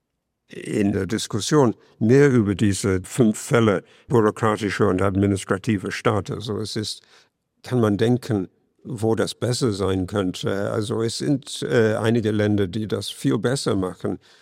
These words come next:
als die Vereinigten Staaten oder als Deutschland das macht. Also man denkt an E-Government in Estonien.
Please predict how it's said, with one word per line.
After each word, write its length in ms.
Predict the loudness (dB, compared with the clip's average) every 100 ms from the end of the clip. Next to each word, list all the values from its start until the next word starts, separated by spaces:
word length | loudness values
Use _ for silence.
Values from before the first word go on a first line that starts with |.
| -8
als 260 | -4 -4
die 120 | -4
Vereinigten 560 | -4 -2 -2 -2 -4 -8
Staaten 480 | -4 -4 -4 -4 -6
oder 240 | -6 -6
als 480 | -6 -6 -10 -12 -6
Deutschland 680 | -2 -2 -2 -4 -4 -10 -10
das 200 | -10 -6
macht. 340 | -8 -8 -12
Also 200 | -12 -10 -12 _ -6
man 180 | -4 0
denkt 320 | 0 0 0
an 180 | 0 0
E-Government 760 | 0 0 0 0 0 -2 -4 -8 _ _
in 440 | -2 2 4 2 0
Estonien. 720 | -2 -2 4 6 6 4 0